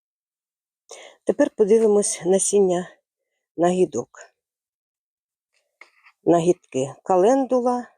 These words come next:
нагідки ми називаємо. Сюди буду, зробила такий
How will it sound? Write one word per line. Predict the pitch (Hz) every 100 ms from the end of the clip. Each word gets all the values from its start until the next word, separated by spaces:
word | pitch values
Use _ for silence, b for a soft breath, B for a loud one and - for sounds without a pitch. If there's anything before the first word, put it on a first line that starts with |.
| -
нагідки | 165 156 160 _ 220
ми | 247 233
називаємо. | 226 202 196 202 196 196 190 196 B B B B B B B _ _ _ _ _ _ _ _ _ _ _ _ _ _ _ _ _ _ _ _ _ _ _ _ _ _ _ -
Сюди | - 175 220
буду, | 175 170 185 - -
зробила | 175 202 185 175 170
такий | 190 - 170 -